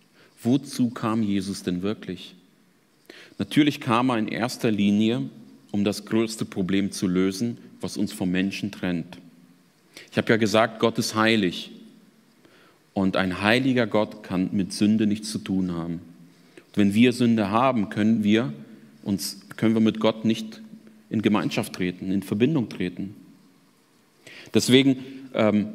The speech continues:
kam Jesus, um diese, dieses, dieses Sündenproblem zu lösen. Das ist der erste Punkt. Aber er kam auch, um die Werke des Teufels zu zerstören.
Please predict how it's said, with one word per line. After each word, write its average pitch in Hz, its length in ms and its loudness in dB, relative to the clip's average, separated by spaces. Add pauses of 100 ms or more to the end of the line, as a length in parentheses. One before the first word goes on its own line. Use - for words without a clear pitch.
(120)
kam 131 260 2
Jesus, 151 460 2
um 113 160 2
diese, 110 300 2
dieses, 107 800 -2
dieses 110 320 2
Sündenproblem 113 920 2
zu - 160 -4
lösen. 101 600 0 (1300)
Das 98 160 -2
ist - 80 -10
der 107 80 6
erste 120 300 2
Punkt. - 400 -10 (460)
Aber 110 200 4
er 127 100 2
kam 135 380 2
auch, 127 180 0
um 113 180 2
die 104 240 2
Werke 143 400 4
des 110 240 -2
Teufels - 720 2
zu 113 100 0
zerstören. 101 760 0